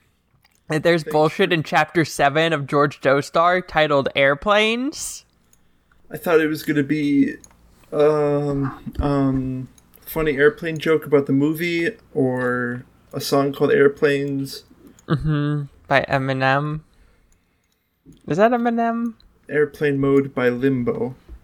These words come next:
Speaker 1: Mm, okay. I don't know that one.
Speaker 2: It's really good. You'd like it.
Speaker 1: Thanks. Um, yeah, this is a George chapter. If you remember at the end of chapter five,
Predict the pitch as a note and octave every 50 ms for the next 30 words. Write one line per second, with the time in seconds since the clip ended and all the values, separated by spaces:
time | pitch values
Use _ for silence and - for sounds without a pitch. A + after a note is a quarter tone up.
0 | _ _ - - - A2 C3+ D#3+ A2+ C#3 F2+ G2+ D2+ F2+ - - - - - -
1 | - - - - - F#3 - - - - D3 C#3 C3+ C3+ C3+ C3+ C3+ C#3 C#3 C3+
2 | - - - - - _ - - - C#3 C#3+ D3 C#3+ - C#3+ C#3 C3 C3+ C#3 -
3 | - D3 D3+ D3+ D#3+ E3+ F#3 F#3+ _ _ _ _ _ _ _ _ _ _ - -
4 | F3+ G3 F#3 - G3+ G3+ D3+ A#2+ A#2+ B2 B2+ C3+ C#3 C#3+ C#3+ C#3+ C#3 B2+ A#2 A#2
5 | - _ _ _ _ _ _ _ _ _ _ _ _ _ _ _ - G#3+ F#3 C#3+
6 | - - - - - - - - - - - _ _ - - - - - - F3
7 | F#3+ G3 G3+ G3+ G#3 G#3 G#3 G#3 G#3 G3+ - _ _ _ _ _ _ _ _ _
8 | _ _ _ _ _ _ - - D#3+ F3 F#3+ F3+ E3 C#3 B2+ A#2+ A#2+ A#2+ - -
9 | - - F#3 _ - F3+ G#3+ A3 - D4+ D4 C#4+ C#4 C#4 C#4 C4+ B3+ A#3+ - -
10 | - _ _ - D#3+ D#3 D3 C#3+ C3 - D3 C3 C3+ C#3+ D#3 F3+ F3+ - - -
11 | A3+ G#3 G3 G3 G#3 - - A3+ A3 A3 A3 A3+ A3+ A#3+ A#3+ A#3+ A#3 _ _ _
12 | - - _ _ _ _ _ _ - D#3+ D#3 - - F3 E3+ D#3+ D#3 D3+ D3+ D#3
13 | D#3 D#3+ D#3 E3+ E3+ E3 - D3 D3 D3 C#3+ C#3+ - E3 D#3 D3 - - B2 -
14 | _ - E3 D#3+ D#3+ E3 E3 E3 E3 E3 E3 E3 D#3+